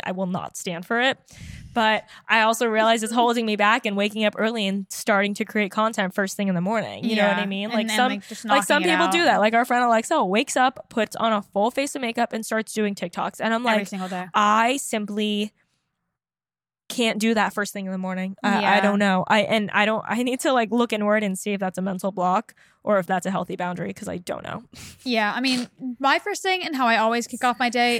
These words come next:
Speaker 2: is a
Speaker 1: Self-care or self-sabotage?
Speaker 2: Yeah, literally. I always, I kick every day off with a workout. Like, that's how, that's, like, the first thing that I do, because that's just, I feel like that's how I set my day up for success. And then I'm like, anything after that,
Speaker 1: Doesn't
Speaker 2: I'm happy
Speaker 1: matter.
Speaker 2: with. Yeah.
Speaker 1: <laughs> Yeah, I feel that.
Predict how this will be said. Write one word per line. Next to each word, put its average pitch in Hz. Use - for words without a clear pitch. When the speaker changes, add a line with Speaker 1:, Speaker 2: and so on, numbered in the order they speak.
Speaker 2:
is -
a -
Speaker 1:
Self-care 262
or 233
self-sabotage? 208
Speaker 2:
Yeah, 180
literally. 185
I 247
always, 349
I 269
kick 330
every 233
day 220
off 214
with 214
a 196
workout. -
Like, 214
that's 220
how, 226
that's, 220
like, 233
the 214
first 220
thing 214
that 202
I 185
do, 175
because 208
that's 208
just, 214
I 226
feel 220
like 214
that's 208
how 214
I 202
set 202
my 190
day 180
up 165
for 190
success. -
And 254
then 254
I'm 254
like, 233
anything 320
after 220
that, 220
Speaker 1:
Doesn't 247
Speaker 2:
I'm 226
happy 196
Speaker 1:
matter. -
Speaker 2:
with. 320
Yeah. 403
Speaker 1:
<laughs> 247
Yeah, 220
I 196
feel 180
that. 190